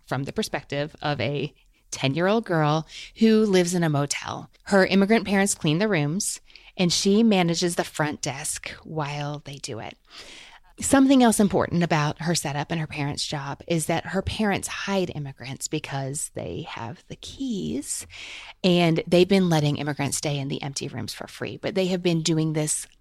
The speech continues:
without the knowledge of the, <laughs> the cranky motel owner. Cranky might not be the right word. He might just be plain old mean.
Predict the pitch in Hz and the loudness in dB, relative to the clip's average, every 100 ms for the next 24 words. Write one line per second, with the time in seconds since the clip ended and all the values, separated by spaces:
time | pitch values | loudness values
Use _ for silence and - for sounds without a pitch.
0 | _ - 170 165 - - 196 202 - 208 | _ -2 -2 -2 -6 -2 0 0 0 -2
1 | 165 151 143 147 - - 147 143 147 - | 0 -2 -4 -6 -6 -6 -4 -4 -8 -14
2 | 151 151 139 135 - 156 - _ 190 - | -8 -4 -4 -6 -8 -12 -16 _ -8 -2
3 | 180 - - 160 151 165 156 147 151 170 | -2 -2 -2 0 0 0 0 0 0 0
4 | 160 - 160 175 - - - - 330 311 | -2 0 0 0 -2 -10 -2 4 4 6
5 | 294 214 190 185 160 151 143 139 135 135 | 6 6 6 6 6 6 6 6 6 2
6 | 160 233 220 214 202 175 151 147 - - | 6 6 6 4 2 4 6 6 2 0
7 | 135 127 113 135 143 131 143 131 123 120 | 0 0 0 -2 -2 -4 -2 0 -2 -4